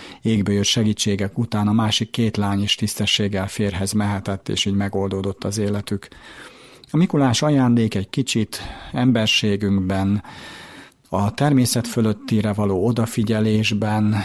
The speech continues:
az ajándékozásnak az örömében fejlesztett formált bennünket.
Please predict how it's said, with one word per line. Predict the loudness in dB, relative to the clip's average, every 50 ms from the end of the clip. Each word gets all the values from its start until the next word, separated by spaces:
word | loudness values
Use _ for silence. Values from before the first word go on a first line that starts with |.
| -6 -10 -12 -14 -16 -8 -2
az | -2 0 2
ajándékozásnak | 4 4 4 4 4 4 4 2 0 -2 -2 -2 0 -2 -2 -2 -4 -4 -6 -6
az | -6 -8 -6 -2
örömében | -2 0 2 2 2 2 2 2 2 0 0 0 0 0 0 -2 -4 -14 -20 -20 -20 -20 -20 _
fejlesztett | -10 -4 -2 0 0 2 0 0 0 -2 -4 -4 -4 -6
formált | -4 -4 -2 -2 -2 0 0 0 0 -2 -4 -4 -4
bennünket. | -4 -4 -2 -2 -2 -4 -4 -6 -8 -10 -10 -12 -14 -20